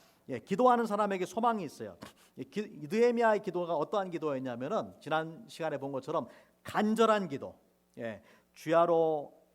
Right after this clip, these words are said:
금식하며 또 눈물로 하나님 앞에, 예, 기도했습니다. 그리고 하나님께서, 예, 그러한 기도를 응답해 주시는 장면이 오늘 우리가 함께 읽은 그 느헤미야, 어, 이 장의, 예, 말씀입니다.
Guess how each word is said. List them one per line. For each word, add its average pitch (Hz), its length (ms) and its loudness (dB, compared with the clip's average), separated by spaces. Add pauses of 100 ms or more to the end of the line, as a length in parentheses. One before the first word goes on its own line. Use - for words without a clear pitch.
(100)
금식하며 175 1080 -2 (280)
또 147 200 -2
눈물로 190 520 0
하나님 170 260 -2
앞에, 117 420 -6 (140)
예, 113 80 -12
기도했습니다. 113 800 -10
그리고 156 560 -2 (260)
하나님께서, 147 960 -4 (320)
예, 120 240 -10
그러한 165 460 -4
기도를 170 440 -2
응답해 185 560 -4
주시는 151 420 -10
장면이 139 680 -8
오늘 151 200 -6
우리가 147 260 -6
함께 147 320 -4
읽은 165 340 -6 (340)
그 120 120 -12
느헤미야, 131 680 -4 (120)
어, 98 140 -10 (120)
이 135 120 -12
장의, 127 520 -4 (160)
예, 107 80 -16
말씀입니다. 104 680 -10